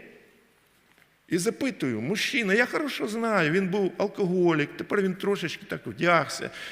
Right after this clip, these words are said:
він ще не народжений згори. Я називаю його по імені, кажу: «А ти хочеш мати Божу любов?» А преамбула була така. Знаєте, що він відповідає? «Ні».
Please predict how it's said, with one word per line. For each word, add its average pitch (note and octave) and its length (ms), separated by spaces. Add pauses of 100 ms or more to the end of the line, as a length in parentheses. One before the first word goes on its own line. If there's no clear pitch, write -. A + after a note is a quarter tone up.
він A3 180
ще A3 160
не G#3+ 100
народжений G3+ 500
згори. F3 640 (460)
Я G#3 100
називаю A3+ 440 (100)
його G#3+ 180
по G#3+ 180
імені, G3 380 (440)
кажу: G#3 360
«А - 60
ти A#3+ 140
хочеш C#4 500
мати A#3+ 380
Божу G3+ 460
любов?» F#3 580 (1500)
А C3+ 80
преамбула F#3+ 580
була D#3 240
така. D#3 400 (580)
Знаєте, F#3+ 260
що F3 140
він C#3+ 160
відповідає? A2+ 480 (580)
«Ні». D3 560